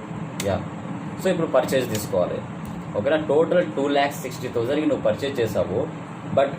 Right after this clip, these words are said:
కానీ ఒకే బిల్ నెంబర్ మీద పర్చేజ్ చేయలేదు, డిఫరెంట్ డిఫరెంట్ బిల్ నెంబర్స్ మీద పర్చేజ్ చేయడం జరిగింది. ఇప్పుడు ఇదే బిల్ నెంబర్ల మీద మన అమౌంట్ పే చేయాల్సి వస్తుంది. So క్లియర్ అంటే ఇప్పుడు వన్ నాట్ త్రీ, ట్వంటీ ఫైవ్ థౌజండ్, నువ్వు అమౌంట్ ట్వంటీ ఫైవ్ థౌజండ్ పే చేసావు అనుకో, ఆ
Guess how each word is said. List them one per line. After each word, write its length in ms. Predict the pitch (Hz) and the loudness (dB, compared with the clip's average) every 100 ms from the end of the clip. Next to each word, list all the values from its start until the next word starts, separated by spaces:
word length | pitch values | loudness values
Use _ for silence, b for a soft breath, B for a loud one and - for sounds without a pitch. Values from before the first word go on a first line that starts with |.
| - | 0
కానీ 300 | 101 92 123 - - - | 2 2 0 0 -2 0
ఒకే 160 | 175 180 151 | 4 4 4
బిల్ 160 | 135 | 2
నెంబర్ 220 | 127 117 113 | 2 2 2
మీద 100 | 135 180 | 2 4
పర్చేజ్ 280 | 120 - 104 | 2 0 0
చేయలేదు, 340 | 101 90 85 - - - - 101 | 0 0 -2 -4 -6 -8 -6 -2
డిఫరెంట్ 340 | 139 - 170 160 | 0 4 4 4
డిఫరెంట్ 260 | 151 147 110 | 2 0 0
బిల్ 160 | 117 131 | 2 2
నెంబర్స్ 240 | 139 131 127 | 2 0 0
మీద 80 | 127 - | -2 0
పర్చేజ్ 280 | - 113 107 | 0 0 0
చేయడం 180 | 110 117 107 | 2 2 0
జరిగింది. 340 | 90 85 82 - - - - | 0 -4 -8 -10 -12 -12 -10
ఇప్పుడు 180 | - 131 117 | -4 -2 4
ఇదే 160 | 147 202 170 | 4 4 4
బిల్ 180 | 160 156 | 6 6
నెంబర్ల 320 | 156 151 147 139 | 6 4 4 2
మీద 120 | 139 180 165 | 2 2 2
మన 100 | 127 117 | 2 2
అమౌంట్ 260 | 135 156 156 | 2 2 2
పే 80 | 120 113 | 2 2
చేయాల్సి 240 | 110 120 160 | 2 2 0
వస్తుంది. 340 | - - 92 85 - - - - - - | -2 -2 -2 -4 -8 -10 -10 -10 -6 0
So 100 | 180 - | 2 4
క్లియర్ 260 | 143 160 143 | 4 4 4
అంటే 180 | 120 160 185 | 2 4 4
ఇప్పుడు 180 | 160 147 127 | 2 2 4
వన్ 80 | 123 147 | 4 4
నాట్ 160 | 151 135 | 2 2
త్రీ, 100 | 123 117 - | 0 0 0
ట్వంటీ 200 | 131 - 127 | 0 0 2
ఫైవ్ 120 | 123 | 2
థౌజండ్, 260 | 123 113 98 - - - | 4 2 0 -4 -12 -4
నువ్వు 140 | 131 131 | 0 2
అమౌంట్ 260 | 156 165 156 147 | 4 2 2 2
ట్వంటీ 180 | 143 160 | 2 4
ఫైవ్ 120 | 170 | 4
థౌజండ్ 220 | 156 156 147 | 6 4 4
పే 60 | 143 | 2
చేసావు 240 | 139 143 135 | 2 4 4
అనుకో, 220 | 120 107 95 90 - - | 4 2 2 0 -8 -12
ఆ 40 | - | -2